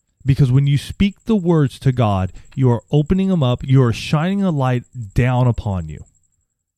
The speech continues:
No more can this, no more can Satan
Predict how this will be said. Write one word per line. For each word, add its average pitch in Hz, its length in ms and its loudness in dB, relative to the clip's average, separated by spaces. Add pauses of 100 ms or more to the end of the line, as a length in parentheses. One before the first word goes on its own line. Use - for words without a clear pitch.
(400)
No 151 300 4
more 196 320 0
can 170 300 -2
this, 131 260 -4 (240)
no 156 180 2
more 185 200 -2
can 156 180 -2
Satan 156 540 -6